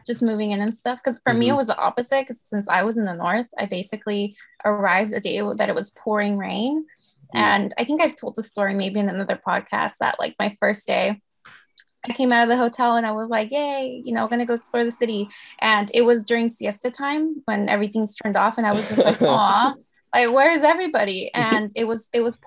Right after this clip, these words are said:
Speaker 1: pouring rain, and I had brought, like, this little, like, a California umbrella, like, basically, like, for the sun, basically, like, it's not even for the rain. And as soon as I walked out,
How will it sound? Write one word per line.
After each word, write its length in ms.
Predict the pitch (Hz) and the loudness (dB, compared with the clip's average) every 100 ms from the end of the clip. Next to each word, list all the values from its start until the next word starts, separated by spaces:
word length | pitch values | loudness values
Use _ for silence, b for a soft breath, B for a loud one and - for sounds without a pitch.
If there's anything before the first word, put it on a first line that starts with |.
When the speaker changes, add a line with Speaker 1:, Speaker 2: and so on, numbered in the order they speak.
| - | -4
Speaker 1:
pouring 420 | 294 294 269 220 | 0 0 0 -4
rain, 300 | 233 226 202 | -4 -4 -4
and 140 | 202 | -2
I 100 | 202 | -2
had 340 | 220 254 247 202 | -2 -2 -4 -2
brought, 300 | 180 202 - | 0 2 0
like, 220 | - - - b b _ _ | -4 -6 -10 b b _ _
this 200 | 220 - | -10 -4
little, 340 | 226 226 220 _ - | 0 0 -2 _ -6
like, 140 | 226 | -4
a 60 | 214 | -4
California 600 | - 196 196 196 190 226 | -2 -2 -2 -4 -2 0
umbrella, 400 | 254 269 277 294 | 0 2 2 2
like, 180 | 220 208 | 0 -4
basically, 400 | 196 233 269 302 | -8 -8 -4 -2
like, 220 | 285 269 | -2 0
for 140 | 226 | -2
the 100 | 196 | 0
sun, 320 | 202 - 185 185 | -2 -2 -2 -4
basically, 480 | 170 - - - | -8 -8 -10 -8
like, 180 | - 208 | -4 -4
it's 120 | 202 | -4
not 120 | 208 208 | -2 -2
even 160 | 220 | -2
for 120 | 214 202 | -4 -4
the 80 | 185 | -2
rain. 400 | 185 185 208 208 B B B - | -4 -4 -6 -10 B B B -4
And 280 | 233 220 208 | 0 2 0
as 140 | 214 | -2
soon 140 | 233 233 | 0 0
as 100 | 240 | 2
I 280 | 226 208 - | 2 0 -4
walked 320 | 208 208 - | -2 -2 0
out, 420 | 202 196 247 - | 0 2 0 -2